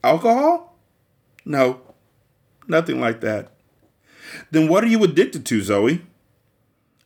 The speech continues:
I looked at her finally through tear-drenched eyes and vocalized the words before my guilt forced me to suppress it. "Sex." The look of astonishment on her face revealed her surprise.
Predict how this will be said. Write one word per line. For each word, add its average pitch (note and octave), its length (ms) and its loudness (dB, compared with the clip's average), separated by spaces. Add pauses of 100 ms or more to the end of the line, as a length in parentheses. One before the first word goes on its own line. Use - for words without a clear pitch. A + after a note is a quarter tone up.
(100)
I A#2+ 100 2
looked B2+ 280 2
at A2 80 2
her G#2+ 80 2
finally G#2+ 520 0
through G#2+ 300 -2
tear-drenched A2+ 680 -2
eyes G2+ 300 2
and F#2+ 120 -8
vocalized G#2+ 560 2
the G2+ 60 -4
words G2+ 300 0
before - 200 -8
my G2 140 0
guilt G#2 340 0
forced A2+ 380 0
me G#2 80 -2
to F#2 80 -6
suppress F#2+ 460 -2
it. F#2 140 -6 (1400)
"Sex." - 800 -4 (920)
The C3 240 0
look D#3+ 300 0
of B2 100 -2
astonishment C#3 680 0
on A#2 100 0
her A#2+ 120 2
face B2 360 0
revealed A2+ 340 2
her A#2+ 120 0
surprise. G2 720 -2